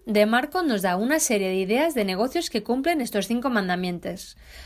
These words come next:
Los tres principales son, el primero, Internet. Los negocios online pueden alcanzar a millones de personas y pueden ser fácilmente automatizados. Algunos ejemplos son las redes sociales,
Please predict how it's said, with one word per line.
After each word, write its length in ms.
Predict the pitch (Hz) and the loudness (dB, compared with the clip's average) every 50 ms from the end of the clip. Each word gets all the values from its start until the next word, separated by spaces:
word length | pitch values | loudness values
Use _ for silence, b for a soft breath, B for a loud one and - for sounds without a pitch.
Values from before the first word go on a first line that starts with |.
| B B | B B
Los 240 | - 214 208 202 202 | 0 0 2 2 2
tres 220 | - 254 285 285 - | 0 0 0 0 -2
principales 720 | 320 285 247 247 208 226 262 294 339 392 403 403 - - | -4 -2 -2 0 2 2 4 4 2 0 -2 -4 -6 -6
son, 420 | - - - 240 208 190 190 180 - - | -6 -2 0 0 0 0 0 -4 -2 -2
el 140 | 208 202 | -2 -2
primero, 440 | 202 202 214 214 240 294 339 381 370 - | 0 0 0 2 2 2 2 2 0 0
Internet. 680 | - 202 190 - 196 196 196 196 185 185 185 - - B B B B B B B - | 0 0 2 2 0 0 0 -2 -4 -4 -6 -10 -16 B B B B B B B 0
Los 160 | - 214 208 | 0 2 2
negocios 420 | 208 208 202 247 285 285 339 320 320 | 4 4 4 4 2 2 0 0 0
online 320 | 294 269 262 294 330 359 392 403 - 214 - - | 2 2 2 2 0 0 -4 -8 -10 -12 -6 0
pueden 300 | - 233 240 262 294 294 | 2 2 4 4 2 2
alcanzar 460 | 269 233 202 208 190 185 240 269 277 | 0 2 2 2 2 2 2 0 2
a 60 | 254 | 2
millones 440 | 208 196 196 185 185 220 247 277 294 | 2 0 0 0 0 0 0 0 0
de 100 | 269 233 | -2 0
personas 520 | 202 214 196 - - 233 247 294 339 - - | 0 0 0 0 0 -2 -2 -2 -2 -4 -4
y 120 | - 214 | -4 -4
pueden 260 | 208 - 226 226 247 | 0 0 0 0 0
ser 140 | 240 226 196 | 0 -2 -2
fácilmente 600 | 196 - 240 240 233 277 247 240 262 285 294 330 | 0 0 0 0 0 0 -2 -2 -2 -2 0 0
automatizados. 920 | 320 302 - - 202 190 185 185 - 180 - 196 185 175 175 - - - B B B B B B B B B | 0 0 0 -2 -2 -2 -2 -4 -6 -6 -4 -4 -4 -4 -6 -8 -14 -18 B B B B B B B B B
Algunos 460 | - 202 202 190 226 262 285 285 285 | 2 4 4 4 2 2 0 0 0
ejemplos 460 | 285 277 - 311 320 311 349 370 370 | -2 0 0 0 0 0 0 -2 0
son 180 | - 269 214 190 | 0 2 2 2
las 120 | 185 180 | 2 0
redes 280 | 175 190 190 202 208 208 | 2 2 2 2 2 0
sociales, 680 | - 233 220 254 269 285 294 285 302 403 403 - b | 0 -2 0 2 2 2 2 2 0 -2 -4 -8 b